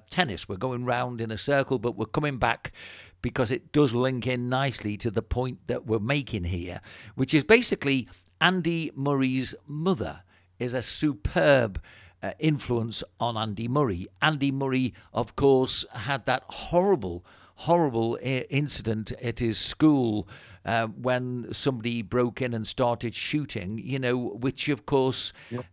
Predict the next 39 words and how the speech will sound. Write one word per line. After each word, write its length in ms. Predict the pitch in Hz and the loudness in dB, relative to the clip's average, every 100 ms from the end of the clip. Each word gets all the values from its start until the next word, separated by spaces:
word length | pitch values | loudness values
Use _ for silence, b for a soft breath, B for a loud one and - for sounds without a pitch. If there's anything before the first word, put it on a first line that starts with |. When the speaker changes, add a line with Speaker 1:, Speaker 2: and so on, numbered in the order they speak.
| - | -4
Speaker 1:
um, 460 | 123 127 120 113 110 | 0 0 -2 -6 -8
Speaker 2:
Yeah. 180 | 135 143 | -8 -8
Speaker 1:
y-, 40 | 127 | -4
you 140 | 151 | 0
know, 260 | 147 139 127 | 2 2 0
at 180 | 123 | -4
Dunblane, 720 | - 151 139 139 143 139 139 139 | 2 2 2 2 2 2 -2 -4
uh, 380 | 123 123 127 127 | -4 -2 0 0
there's 180 | 104 110 | 0 -2
been 240 | 131 127 | -4 -6
songs 340 | 113 139 135 117 | 0 2 2 0
about 360 | 120 127 127 | 0 0 2
it. 120 | 131 120 | 0 0
If 140 | 117 | -2
you 140 | 120 | -2
want 180 | 117 120 | -2 -4
to 140 | 117 110 | 0 -2
look 420 | 110 113 117 - | -2 -2 -2 0
at 60 | 120 | 0
it, 240 | 120 - B B B - | -2 -4 B B B -2
Andy 260 | 135 131 | 0 0
Murray 260 | 127 127 120 | 0 2 2
was 160 | 120 110 | 0 -2
one 180 | 107 123 | 0 0
of 140 | 113 | -2
the 80 | 110 | -4
people 320 | 123 123 117 | -2 -2 -2
in 80 | 113 | -2
the 80 | 117 | -4
classroom. 560 | - 156 - 135 120 B B B | -2 -2 2 2 0 B B B
And 140 | 170 190 | 6 8
it 140 | 196 | 8
is 200 | 254 262 | 6 8
all 240 | 185 151 180 | 6 6 4
about 300 | - 113 - | 4 2 0
the 60 | |
people 560 | 127 147 135 131 139 123 101 - | -2 0 0 0 0 -2 -10 -14
you 160 | 135 143 | -2 2
meet. 320 | 180 220 - | 2 0 -4